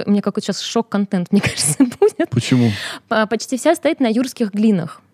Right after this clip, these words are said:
Speaker 2: Так.
Speaker 1: Вот. Ну, там, э, если мы посмотрим геологию, на геологическую карту Москвы, мы посмотрим, что она там раскрашена голубеньким цветом. Это юра, юрский период.
Speaker 2: Так.
Speaker 1: Вот. Немножечко там мелового периода, то есть раньше, вот в то время,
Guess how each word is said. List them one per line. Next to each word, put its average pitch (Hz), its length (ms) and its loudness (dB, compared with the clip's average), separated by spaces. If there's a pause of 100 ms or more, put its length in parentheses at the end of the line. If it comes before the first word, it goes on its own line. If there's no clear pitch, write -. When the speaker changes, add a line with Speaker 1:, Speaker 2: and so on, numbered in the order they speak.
Speaker 2:
Так. 98 380 2
Speaker 1:
Вот. 196 300 2
Ну, 339 100 6
там, 226 160 2 (140)
э, 226 160 2
если 247 200 2
мы 226 80 4
посмотрим 226 420 2
геологию, 302 440 4
на 233 80 4
геологическую 226 540 0
карту 220 260 0
Москвы, 277 300 0
мы 277 80 2
посмотрим, 247 380 0
что 233 120 -2
она 214 120 2
там 202 140 -2
раскрашена 226 440 -2
голубеньким 285 480 2
цветом. 196 460 -6
Это 233 600 0
юра, 202 400 2 (240)
юрский - 280 -4
период. 175 420 -4
Speaker 2:
Так. 85 160 -2 (300)
Speaker 1:
Вот. 214 240 0
Немножечко 269 500 2
там 220 200 2
мелового 277 420 2
периода, 254 360 0
то 233 120 -2
есть 226 160 -2
раньше, 285 520 -2
вот 202 260 -2
в - 120 -20
то 226 160 2
время, 185 340 -2